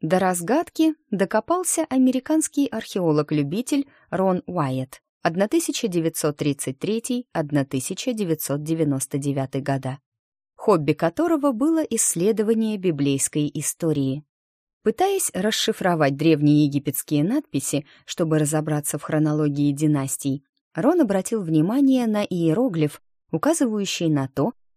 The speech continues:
что при строительстве пирамид использовался сокращённый набор рычагов. Исследователь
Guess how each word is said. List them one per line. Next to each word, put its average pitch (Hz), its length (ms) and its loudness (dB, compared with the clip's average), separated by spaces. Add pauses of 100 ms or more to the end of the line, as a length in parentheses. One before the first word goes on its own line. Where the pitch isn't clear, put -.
что - 240 2
при 226 140 0
строительстве 147 840 0
пирамид 156 680 2
использовался 196 840 -4
сокращённый 240 800 0
набор 208 480 -2
рычагов. 185 760 -6 (600)
Исследователь 185 920 2